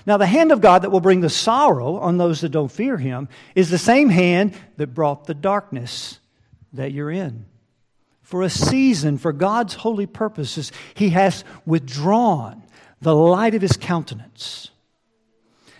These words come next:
And so his, it's his hand that has you in the darkness. And while you're there, he says, "Stay in the fear of the Lord."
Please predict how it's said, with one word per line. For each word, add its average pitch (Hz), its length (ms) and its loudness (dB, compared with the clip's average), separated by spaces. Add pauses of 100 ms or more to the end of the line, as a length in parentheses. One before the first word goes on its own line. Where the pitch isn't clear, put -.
And 175 120 -4
so 175 200 0
his, 185 460 0
it's 208 200 -4
his - 380 -4
hand 208 640 0 (540)
that - 100 -8
has 185 320 2
you 190 100 2
in 202 120 4
the 214 80 0
darkness. 196 560 2
And 180 100 0
while 190 200 4
you're 247 120 -2
there, 208 200 4
he 196 120 0
says, 175 380 2 (260)
"Stay 226 720 6
in 202 80 4
the 202 100 2
fear 202 240 4
of 196 80 0
the 214 80 2
Lord." 220 400 -4